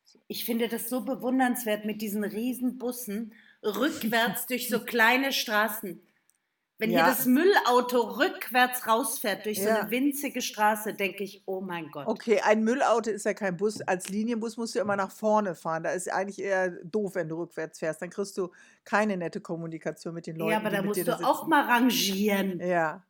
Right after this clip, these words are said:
Speaker 2: ja.
Speaker 1: Ja,
Speaker 2: Du
Speaker 1: also
Speaker 2: kannst
Speaker 1: finde
Speaker 2: mir,
Speaker 1: ich toll.
Speaker 2: finde ich auch gut. Und, äh, Lügen meiner Mutter klingt, äh, für mich auch sehr, sehr spannend. Ich habe gerade, während du den Titel genannt hast, überlegt, hab ich, äh, wann hat meine Mutter mich mal so angelogen? Oder sind es ihre Lebenslügen oder,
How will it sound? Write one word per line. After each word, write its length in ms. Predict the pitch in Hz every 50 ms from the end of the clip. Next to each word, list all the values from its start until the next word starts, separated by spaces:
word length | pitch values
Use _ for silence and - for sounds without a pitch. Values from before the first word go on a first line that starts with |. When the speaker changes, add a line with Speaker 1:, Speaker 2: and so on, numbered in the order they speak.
| _ _ _ _ _ _
Speaker 2:
ja. 260 | - 170 170 160 - -
Speaker 1:
Ja, 520 | - - - 135 170 220 285 220 - - - - -
Speaker 2:
Du 100 | - 269
Speaker 1:
also 140 | 208 220 339
Speaker 2:
kannst 160 | 349 381 392
Speaker 1:
finde 140 | 427 359 339 320
Speaker 2:
mir, 60 | 311
Speaker 1:
ich 60 | 302 -
toll. 240 | 311 233 185 165 - -
Speaker 2:
finde 300 | - - 320 330 359 381
ich 120 | - -
auch 300 | - 247 285 349 - -
gut. 280 | - 415 427 466 466 -
Und, 420 | - - 285 294 302 294 247 - 277
äh, 180 | 247 247 247
Lügen 320 | 247 233 262 320 349 359 370
meiner 280 | 339 285 269 254 233
Mutter 240 | 214 254 - - 453 -
klingt, 360 | - - 381 392 381 - -
äh, 240 | - - 240 254 262
für 180 | - - 285 285
mich 240 | 320 311 - - -
auch 200 | 233 262 285 -
sehr, 260 | - 269 269 294 294
sehr 140 | 262 285 277
spannend. 320 | - - - 277 262 196
Ich 100 | 190 -
habe 120 | 254 233 214
gerade, 360 | 185 190 202 233 262 294 233
während 220 | 247 247 240 226
du 60 | 240 220
den 180 | 226 220 208
Titel 320 | - 277 247 - 339 311 269
genannt 360 | 294 269 247 226 233 233 -
hast, 200 | 262 220 - -
überlegt, 500 | 208 208 214 214 220 226 220 214 - _ _ - _ _ - - _ _ _ -
hab 260 | - 196 220 220 -
ich, 340 | - 240 - - - - - -
äh, 680 | 160 196 190 190 190 190 185 185 185 185 180 170 170
wann 260 | 185 202 233 311 294
hat 140 | 277 254 -
meine 260 | 208 208 208 196 185
Mutter 340 | 185 190 226 226 - 285 240
mich 280 | 208 208 214 214 -
mal 380 | 233 214 208 202 202 202 196 196
so 200 | 196 196 190 190 -
angelogen? 760 | - - 226 330 339 294 202 165 156 151 151 151 156 156 151
Oder 220 | - - 190 185
sind 180 | 185 226 220 214
es 180 | 208 208 - -
ihre 280 | 247 254 262 220 226
Lebenslügen 920 | 214 208 220 262 339 349 277 208 - - 202 190 185 185 185 175 180 175 175
oder, 520 | 165 143 170 170 170 170 165 165 160